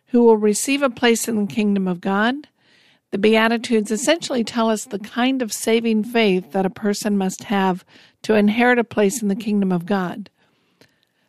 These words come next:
Then in the second section, the antitheses, Jesus warned that we must seek God differently than the Pharisees seek him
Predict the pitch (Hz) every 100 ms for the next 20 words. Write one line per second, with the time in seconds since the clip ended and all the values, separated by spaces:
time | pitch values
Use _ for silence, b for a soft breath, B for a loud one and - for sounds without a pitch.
0 | _ 240 247 254 233 - 285 320 - 240
1 | - 208 - 240 254 233 202 202 294 294
2 | 262 208 202 196 214 - b b b b
3 | _ 247 254 269 226 202 220 233 269 285
4 | 233 233 - 214 214 220 - - 269 294
5 | _ - 196 196 208 208 226 247 - 220
6 | 202 185 185 220 247 269 262 - 202 190
7 | - 185 - 202 180 185